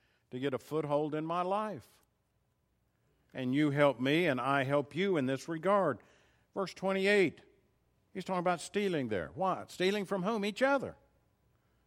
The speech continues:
"Let the thief no longer steal, but rather let him labor,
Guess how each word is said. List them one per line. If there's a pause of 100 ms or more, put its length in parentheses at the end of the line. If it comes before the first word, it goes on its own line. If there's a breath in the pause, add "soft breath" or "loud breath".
(340)
"Let
the
thief
no
longer
steal, (600)
but
rather (160)
let
him
labor,